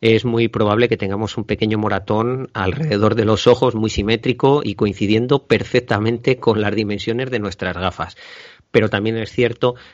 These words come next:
que gracias a ese airbag es posible que salvemos nuestra vida o directamente que las lesiones que suframos, con independencia de ese moratón, van a ser hasta un treinta por ciento más suaves que si no tuviéramos el airbag.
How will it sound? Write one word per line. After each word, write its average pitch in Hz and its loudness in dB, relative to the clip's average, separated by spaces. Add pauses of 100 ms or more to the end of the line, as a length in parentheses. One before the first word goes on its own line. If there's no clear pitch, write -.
que 107 -2
gracias 107 -4
a 104 -2
ese 104 -4
airbag 107 0
es 101 -6
posible 101 -6
que 101 -4
salvemos 101 -4
nuestra 101 -6
vida 110 -2 (240)
o 113 2
directamente 110 -4
que - -4
las 101 -6
lesiones 104 -6
que 113 -4
suframos, 107 -4 (400)
con 110 2
independencia 113 0
de 113 2
ese 107 -4
moratón, 104 -2 (640)
van 107 0
a 101 -2
ser 120 2
hasta 107 -2
un 107 -4
treinta 110 -2
por 107 -6
ciento 107 -2
más 104 -2
suaves 117 -2
que - 0
si 110 -2
no 101 -4
tuviéramos 87 -8
el 85 -4
airbag. - -8